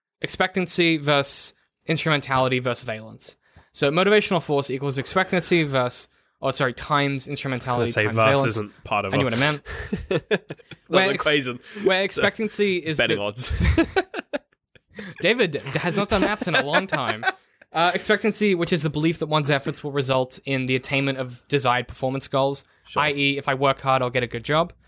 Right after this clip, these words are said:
Speaker 1: Instrumentality is the belief that one will receive a reward if performance expectation is met, i e,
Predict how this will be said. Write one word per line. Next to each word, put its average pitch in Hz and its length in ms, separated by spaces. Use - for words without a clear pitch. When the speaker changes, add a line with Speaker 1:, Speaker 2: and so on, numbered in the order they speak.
Speaker 1:
Instrumentality 175 840
is 165 100
the 160 100
belief 147 280
that 147 120
one 143 200
will 143 100
receive 139 320
a 143 60
reward 127 420
if 135 140
performance 135 420
expectation 123 580
is 110 120
met, 120 240
i 123 120
e, 117 300